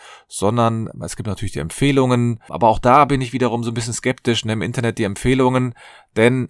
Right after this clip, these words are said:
Empfehlung im Internet heißt ja, wir wissen ja gar nicht, aus welchen Gründen man hier eine Empfehlung bekommen hat, beziehungsweise was der Mandant oder die Mandantin wirklich davon Anlass gehabt hat. Also wenn ich mit einem Mandanten zwei Jahre lang zusammengearbeitet habe und,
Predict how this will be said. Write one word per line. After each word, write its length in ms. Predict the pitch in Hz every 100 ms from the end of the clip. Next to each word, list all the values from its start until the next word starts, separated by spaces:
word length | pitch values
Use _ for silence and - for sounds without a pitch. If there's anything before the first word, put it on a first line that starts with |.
| -
Empfehlung 420 | 113 135 127 156
im 100 | 139
Internet 360 | 131 160 151 135
heißt 320 | 117 135 -
ja, 300 | 135 131 -
wir 260 | - - 104
wissen 280 | 127 123 110
ja 100 | 110
gar 160 | 104
nicht, 140 | 113 87
aus 140 | 92
welchen 180 | 101 98
Gründen 340 | 104 113 110
man 340 | 90 80 78 -
hier 460 | - 101 98 90 -
eine 220 | 87 90
Empfehlung 420 | 71 - 98 95
bekommen 340 | 92 - 143 143
hat, 120 | -
beziehungsweise 500 | - 123 113 107 95
was 260 | 95 - -
der 140 | 92
Mandant 500 | 92 90 95 113 117
oder 140 | 101
die 80 | 90
Mandantin 540 | 92 90 98 98 104 92
wirklich 240 | 95 92
davon 260 | 101 98 -
Anlass 380 | 95 113 87
gehabt 280 | - 76 -
hat. 200 | 82 - _
Also 220 | - 117 117
wenn 120 | 131
ich 100 | 127
mit 120 | 139
einem 160 | 82 117
Mandanten 440 | 117 123 135 131
zwei 200 | - 120
Jahre 180 | 123 117
lang 260 | 117 95
zusammengearbeitet 800 | - 117 131 139 - 101 104 95
habe 400 | 107 98 110 123 - - - _
und, 200 | 113 117